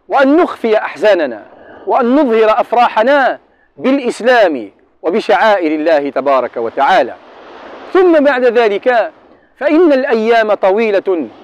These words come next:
لمن أراد أن يزور أرحامه ويزور موتاه في المقابر. فإنني أنهاكم أيها الإخوة، وأنهى نفسي قبلكم عن هذه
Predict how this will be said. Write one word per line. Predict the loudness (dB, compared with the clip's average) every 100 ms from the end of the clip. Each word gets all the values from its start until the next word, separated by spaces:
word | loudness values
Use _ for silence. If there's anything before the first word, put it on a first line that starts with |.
| -20 -10
لمن | -4 -2 -2
أراد | 0 2 2 2
أن | 0 0
يزور | -2 -2 0 0 0 -2 _ _ _ -6
أرحامه | -6 -2 0 0 0 -2 -2 -6 -20 -12 -2
ويزور | 2 2 0 0 2
موتاه | 0 -2 2 2 2 -2 -6 _ _ _
في | -4
المقابر. | -2 -2 -4 -10 -12 -20 _ _ _ _ _ -2
فإنني | 0 0 0 0 0
أنهاكم | 0 0 0 -2 -4 -4
أيها | -2 -2
الإخوة، | -2 -6 -10 -16 -20 -20 _ -12
وأنهى | -4 -2 2 0
نفسي | 0 -4 -4 -6
قبلكم | -4 -4 -2 -2 -2 -4 -6 -10 -20 -20 -20 -8
عن | -4 -2
هذه | 2 2 0 -2 -2 -4